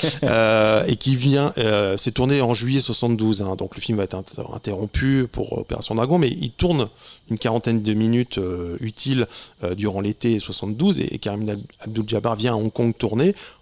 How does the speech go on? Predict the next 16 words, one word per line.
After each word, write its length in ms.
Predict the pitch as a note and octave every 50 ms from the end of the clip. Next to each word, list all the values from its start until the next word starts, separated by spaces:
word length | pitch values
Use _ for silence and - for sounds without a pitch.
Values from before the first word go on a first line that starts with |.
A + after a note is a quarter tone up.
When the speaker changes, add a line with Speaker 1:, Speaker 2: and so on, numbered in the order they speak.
| _ - -
Speaker 2:
en 100 | A2 G#2+
le 140 | G#2+ G#2+ A2
cachant 360 | - - C3 B2 - - D3 B2
à 40 | A2+
sa 120 | - A2
fédération, 440 | - G#2 F#2+ F#2+ F2+ F#2+ - - G3+
parce 120 | F3+ - -
que 100 | - -
s'il 220 | - - - C3+
se 140 | - - B2
blesse, 260 | G#2+ G#2+ A2 A2 A#2 -
ça 140 | - - -
va 80 | F2 F2
poser 240 | - - - -
problème. 340 | - - - - G#2+ - F#2
Speaker 1:
Mm. 140 | G2+ F#2+ F#2